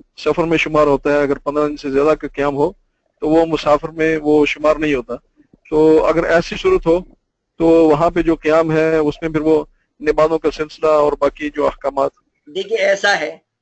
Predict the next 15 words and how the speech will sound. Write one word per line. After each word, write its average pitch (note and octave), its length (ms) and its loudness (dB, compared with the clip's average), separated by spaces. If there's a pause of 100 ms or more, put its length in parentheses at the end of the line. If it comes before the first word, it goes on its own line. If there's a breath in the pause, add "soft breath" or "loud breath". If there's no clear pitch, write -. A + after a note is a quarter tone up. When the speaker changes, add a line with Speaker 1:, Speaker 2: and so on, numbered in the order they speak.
(320)
Speaker 2:
کہ F#3 180 -8
اگر G3 340 -2
کوئی G#3 180 -6
آدمی F#3+ 440 -2
ریاض F#3+ 380 -4
سے G3+ 100 -6
جدہ F#3 380 -4
جا F#3 180 0
رہا F#3+ 120 2
ہے F#3+ 40 4
یا F#3+ 80 2
مکہ E3+ 320 -4
جا D#3+ 220 -2
رہا C#3 280 -8
ہے B2+ 100 -20